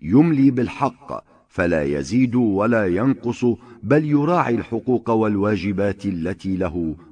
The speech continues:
وعليه. فإن كان الذي عليه الحق، إذا كان من كان عليه الحق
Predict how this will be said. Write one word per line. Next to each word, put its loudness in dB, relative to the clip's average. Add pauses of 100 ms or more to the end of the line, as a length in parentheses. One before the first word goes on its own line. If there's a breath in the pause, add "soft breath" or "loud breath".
وعليه. -2 (1080 soft breath)
فإن -2
كان -2
الذي 0
عليه 0
الحق، -6 (1080 loud breath)
إذا 4
كان -2
من 0
كان -2
عليه 0
الحق -6